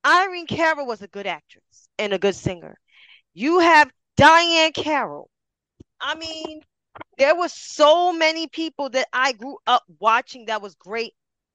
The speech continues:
actors and actresses. You gonna give Regina King her Oscar, like, in, like, the late two thousand tens, when that woman was always a good actress in my book.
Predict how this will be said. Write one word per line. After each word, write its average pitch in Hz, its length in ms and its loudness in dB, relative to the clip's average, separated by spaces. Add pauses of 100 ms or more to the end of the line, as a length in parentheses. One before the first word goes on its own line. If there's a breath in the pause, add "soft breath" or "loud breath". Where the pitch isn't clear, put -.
actors 240 440 -2
and 208 180 -12
actresses. 208 720 -4 (640)
You 285 340 0 (240)
gonna 285 220 2
give 233 340 0 (300)
Regina 226 560 -4
King 269 420 -8 (200)
her 240 220 2
Oscar, 254 560 -2
like, 214 320 -6 (300)
in, 240 240 -6
like, 220 180 -4 (140)
the 220 80 -8
late 214 400 -6
two 269 140 -20
thousand 226 380 -4
tens, 233 200 -12
when 208 120 -14
that 294 160 -2
woman 269 240 -8
was 220 220 -10
always 254 460 -4
a 208 60 -14
good 196 180 -10
actress 156 480 -12 (120)
in 185 240 -10 (220)
my 156 320 -2
book. 175 380 -8